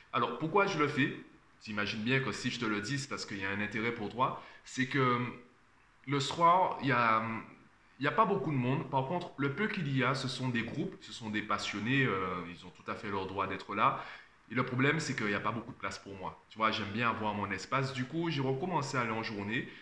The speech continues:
Je sais que ce n'est pas la version optimale, ce n'est pas ma routine optimale. Simplement, il y a des contraintes de la société, puisqu'on n'est pas tout seul. C'est aussi ça, le fait de vivre en société. Et, ben, le message qu'il y a derrière, c'est que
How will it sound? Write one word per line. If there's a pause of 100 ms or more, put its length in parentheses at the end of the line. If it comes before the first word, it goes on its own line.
Je
sais
que
ce
n'est
pas
la
version
optimale,
ce
n'est
pas
ma
routine
optimale. (380)
Simplement,
il
y
a
des
contraintes
de
la
société,
puisqu'on
n'est
pas
tout
seul.
C'est
aussi
ça,
le
fait
de
vivre
en
société. (360)
Et,
ben,
le
message
qu'il
y
a
derrière,
c'est
que